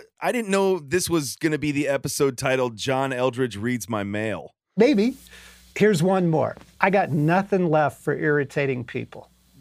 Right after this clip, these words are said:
Speaker 1: That, okay.
Speaker 2: I used to have a little, you know, yeah, kinda like, well, you know, ignore that rude driver, the guy that just cut you off in the line at the store, what, you know.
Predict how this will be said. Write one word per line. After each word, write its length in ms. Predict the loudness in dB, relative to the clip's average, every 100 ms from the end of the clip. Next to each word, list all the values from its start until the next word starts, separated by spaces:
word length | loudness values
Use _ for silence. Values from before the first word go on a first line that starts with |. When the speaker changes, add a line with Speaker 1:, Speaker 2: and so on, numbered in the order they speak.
| -6
Speaker 1:
That, 440 | 0 2 2 0 -6 _ _ _ _ _ -8
okay. 380 | -6 -6 -8 -10 _ _ _ _ _ 0
Speaker 2:
I 80 | 2
used 340 | 4 2 2
to 100 | 0
have 260 | 2 0 2
a 40 |
little, 720 | 0 2 2 4 4 2 0 _ _ -2
you 120 | 2
know, 380 | 2 0 0 0
yeah, 320 | 4 4 2 -2
kinda 220 | -4 0
like, 200 | 0 0
well, 760 | 2 4 4 4 4 2 2
you 100 | 2
know, 340 | 0 0 -2 -6 -10
ignore 480 | -6 -2 2 4 4
that 300 | 4 2 0
rude 320 | 0 4 4 2
driver, 760 | 2 4 2 2 2 2 2
the 60 | 0
guy 180 | 0 0
that 120 | 0
just 200 | -4 -2
cut 180 | -2 2
you 180 | 2 4
off 260 | 2 2
in 60 | -2
the 100 | -2
line 380 | -2 -2 -2 -4
at 100 | -4
the 80 | -8
store, 640 | -4 0 2 2 2 2
what, 240 | 0 0
you 80 | -2
know. 180 | -2